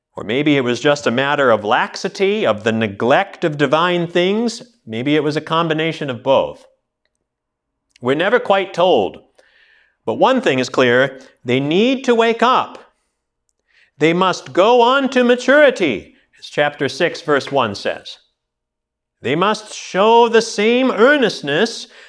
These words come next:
to have the full assurance of hope until the end, chapter six,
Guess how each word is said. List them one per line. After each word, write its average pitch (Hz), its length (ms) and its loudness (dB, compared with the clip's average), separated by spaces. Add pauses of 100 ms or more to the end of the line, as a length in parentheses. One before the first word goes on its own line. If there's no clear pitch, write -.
(100)
to 165 120 -2
have 190 420 0
the 190 80 2
full 202 280 2
assurance 202 500 2
of 185 120 0
hope 233 320 0
until 233 320 2
the 220 180 0
end, 190 480 -4 (500)
chapter 147 400 -4
six, - 520 -6